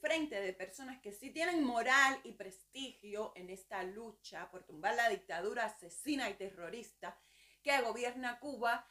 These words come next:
pues tenemos que soportar que esta gente venga a decirnos a nosotros contrarrevolucionarios y a insultarnos, cuando los que no tienen ni concepto, ni moral, ni principios,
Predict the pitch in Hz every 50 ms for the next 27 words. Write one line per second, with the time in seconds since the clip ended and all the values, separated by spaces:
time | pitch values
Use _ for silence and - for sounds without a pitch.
0 | _ _ _ - 214 214 208 220 269 359 494 508 440 - 311 - 269 262 262 311
1 | 302 294 285 - 269 - 285 269 285 285 294 269 233 233 247 269 269 240 214 -
2 | - 247 254 262 254 240 220 220 - - 247 - - 302 - - 240 240 233 233
3 | - 254 233 226 226 240 233 220 214 220 220 226 220 214 - - 240 214 220 233
4 | 233 262 277 269 339 359 370 370 - - - 240 233 226 233 220 208 - 220 214
5 | 208 190 - - 254 285 294 302 - 185 185 165 160 - - _ _ - _ -
6 | 233 226 226 220 226 233 247 277 294 330 349 370 359 349 311 294 277 - 247 233
7 | 226 - - - 294 285 285 - - - 262 - - 196 208 208 202 196 196 202
8 | 233 240 247 240 240 - - 208 214 208 - 208 202 190 - - 269 262 262 -
9 | 233 226 226